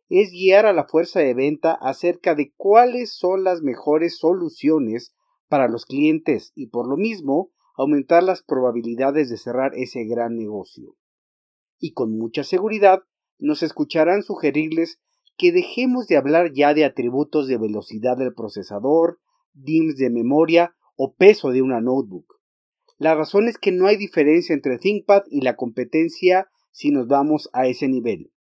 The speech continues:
Muchos clientes consideran que determinar la velocidad de reloj de un procesador o el número de núcleos le otorgará el desempeño que él piensa que debe tener. Y así, deja de lado aspectos como el T C O, la seguridad,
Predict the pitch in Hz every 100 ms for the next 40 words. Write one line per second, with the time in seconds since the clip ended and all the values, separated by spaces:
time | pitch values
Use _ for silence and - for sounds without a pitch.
0 | _ _ - 262 294 262 - 165 160 156
1 | 170 - 143 170 165 131 127 143 _ _
2 | 160 156 160 165 147 160 175 214 254 233
3 | 165 135 - 131 151 151 170 139 127 143
4 | 135 147 151 151 143 120 113 120 123 -
5 | 139 135 131 143 147 160 165 165 180 190
6 | 131 135 170 _ _ _ - 151 165 165
7 | 151 135 139 165 202 135 135 123 127 127
8 | 190 196 202 190 - 147 151 151 147 147
9 | 165 151 120 110 117 107 110 107 90 _
10 | _ _ _ _ - 190 208 - 233 180
11 | - _ _ _ 127 151 175 139 131 143
12 | 151 143 - 156 147 151 - 113 110 98
13 | 127 - 104 127 160 160 _ _ - 110
14 | - 101 104 107 143 165 170